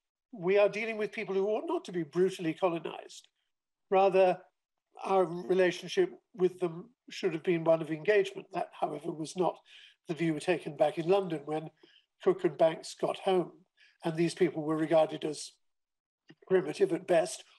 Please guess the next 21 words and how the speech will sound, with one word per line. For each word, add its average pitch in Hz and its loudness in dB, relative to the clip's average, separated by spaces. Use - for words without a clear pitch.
or 202 4
not 196 0
human 208 -6
beings. - -8
I 180 0
mean, 185 2
I, 190 4
uh, 196 -2
dedicate 180 0
the, 190 0
the 180 4
book 170 0
to 170 4
a, 151 4
a 208 -2
Ponca, - -2
a - -6
Native, 165 0
um, 202 -12
American, 185 -2
who 190 2